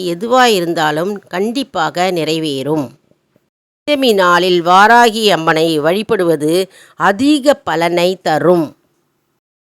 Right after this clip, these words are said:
நாளை தேய்பிறை பஞ்சமியில் வாராகியை மறக்காமல் வழிபடுங்கள். வீட்டில் குடும்பமாக அமர்ந்து மனமுருக அவளை நினைத்து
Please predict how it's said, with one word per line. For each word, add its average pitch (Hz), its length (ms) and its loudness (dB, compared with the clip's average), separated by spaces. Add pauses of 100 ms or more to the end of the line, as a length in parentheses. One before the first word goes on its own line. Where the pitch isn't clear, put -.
(120)
நாளை 202 520 4
தேய்பிறை 220 680 2
பஞ்சமியில் 175 840 0
வாராகியை 175 800 2
மறக்காமல் 196 840 2
வழிபடுங்கள். 160 720 -2 (420)
வீட்டில் 247 760 -4
குடும்பமாக 190 1000 0
அமர்ந்து 180 640 -2 (300)
மனமுருக 208 640 2 (240)
அவளை 175 420 0
நினைத்து 170 800 -2